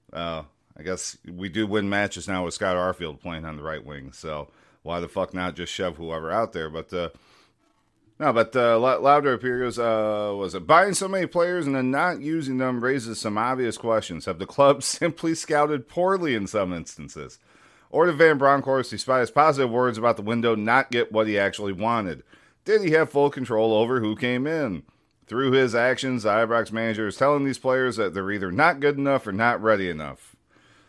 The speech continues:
Yes. Uh, <laughs> I mean, that's, yeah, that's, that's it.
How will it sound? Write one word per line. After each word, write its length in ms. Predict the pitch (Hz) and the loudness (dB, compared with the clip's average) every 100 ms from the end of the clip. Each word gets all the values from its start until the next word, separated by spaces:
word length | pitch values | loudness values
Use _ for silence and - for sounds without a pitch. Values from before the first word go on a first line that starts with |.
| _ _ | _ _
Yes. 720 | - 175 180 - - - - _ _ _ _ _ - | 2 6 6 4 -4 -6 -12 _ _ _ _ _ -6
Uh, 240 | 98 123 - | -2 -2 -2
<laughs> 80 | - | -2
I 100 | 175 - | -2 -2
mean, 300 | 170 - 165 | -4 -2 -2
that's, 460 | 143 147 - - - _ _ _ _ | 0 0 -4 -10 -14 _ _ _ _
yeah, 500 | - 170 233 233 107 - _ _ _ _ _ _ - | 0 6 8 8 4 -4 _ _ _ _ _ _ -6
that's, 340 | 165 - - | -4 -6 -10
that's 320 | - 185 185 | -2 0 0
it. 280 | 208 214 | -2 -2